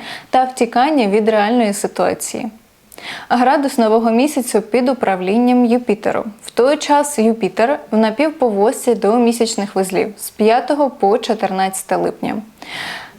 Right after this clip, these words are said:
Цей місяць дасть можливість прийняти вектор, котрий приведе до значних, відчутних результатів. Головне — не йти на поводу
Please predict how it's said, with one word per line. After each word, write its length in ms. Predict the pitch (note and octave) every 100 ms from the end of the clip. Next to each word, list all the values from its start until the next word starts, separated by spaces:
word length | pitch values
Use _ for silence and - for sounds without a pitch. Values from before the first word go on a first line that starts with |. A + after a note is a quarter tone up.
| -
Цей 280 | - C4 D4+
місяць 640 | E4+ C4+ B3 B3+ C#4 C#4 - _
дасть 400 | G#3 G#3+ B3 -
можливість 680 | D4 C#4 A#3+ G#3 G#3+ G#3+ C#4 -
прийняти 640 | A3+ A3 A3 G#3+ C4 C#4
вектор, 480 | A3 A3 A#3+ D4+ D4+
котрий 480 | - A3 A3 B3+ B3
приведе 560 | A#3 - A#3+ A3+ A3 A#3+
до 200 | G3+ A#3
значних, 680 | A#3+ A3 A3 - F3+ F3 - _ _ -
відчутних 800 | A3 B3+ B3 - A3+ A3+ A#3 A#3
результатів. 640 | A3+ G3+ F#3+ F#3 F3 - - _ _ - - -
Головне — 500 | B3 C4+ B3+ C4 E4
не 140 | C4 G#3+
йти 360 | G#3 A#3+ D4
на 260 | C#4 A3 B3
поводу 540 | B3+ G3+ F#3+ G#3 A#3